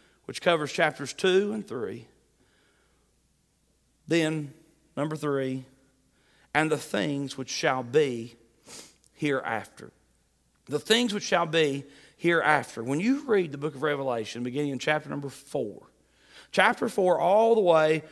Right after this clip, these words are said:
to chapter twenty-two and verse number twenty-one are dealing with things that happen after the rapture of the church. And as you read that, if you're a child of God,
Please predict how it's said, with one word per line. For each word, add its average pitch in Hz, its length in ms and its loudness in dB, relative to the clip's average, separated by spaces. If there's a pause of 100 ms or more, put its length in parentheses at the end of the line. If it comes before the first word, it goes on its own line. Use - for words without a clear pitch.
(600)
to - 80 -8
chapter 196 360 6
twenty-two 180 680 0
and 147 140 -4
verse 175 260 0
number 156 140 -10
twenty-one 151 680 -6 (1080)
are 135 120 -2
dealing 196 380 2
with 165 120 -6
things 156 360 -4
that 151 120 -2
happen 143 540 -4 (140)
after 151 520 -4
the 135 100 -8
rapture 135 440 -4
of 131 60 -8
the 120 60 -10
church. - 600 -12 (840)
And 165 140 4
as 175 140 4
you 226 180 -2
read 220 380 0
that, 208 320 4
if 165 120 -4
you're 185 180 0
a 165 40 -2
child 190 440 4
of 151 140 -8
God, 196 360 4